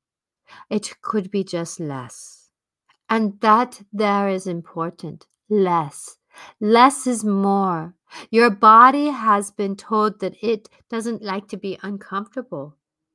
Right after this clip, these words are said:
Yet uncomfortableness is something that helps it. How many of my nations, of the first ones here on this world, did they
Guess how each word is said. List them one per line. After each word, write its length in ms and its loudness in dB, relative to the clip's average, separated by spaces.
Yet 260 -4
uncomfortableness 1120 -6
is 180 -6
something 440 -6
that 160 -8
helps 480 -10
it. 240 -16
How 420 6
many 460 -2
of 240 -4
my 280 -2
nations, 1080 -6
of 380 4
the 140 -4
first 500 -6
ones 280 -4
here 200 -10
on 300 -8
this 240 -12
world, 480 -4
did 220 -6
they 400 -2